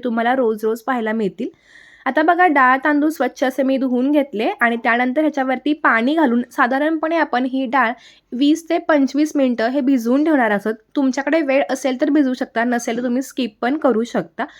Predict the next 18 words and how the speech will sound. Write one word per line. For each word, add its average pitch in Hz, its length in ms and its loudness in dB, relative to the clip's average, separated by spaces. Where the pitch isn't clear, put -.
वीस 294 280 2
ते 320 60 2
पंचवीस 294 460 2
मिनिटं 294 240 2
झाली, 262 240 0
डाळ 233 340 2
तांदूळ 277 240 2
चांगले 269 360 0
भिजले. 247 520 2
आता 247 260 0
गॅसवरती 269 640 0
एका 269 160 0
कुकरमध्ये 269 600 0
आपण 277 300 0
दोन 269 340 4
ते 311 160 -2
तीन 311 280 6
चमचे 302 380 0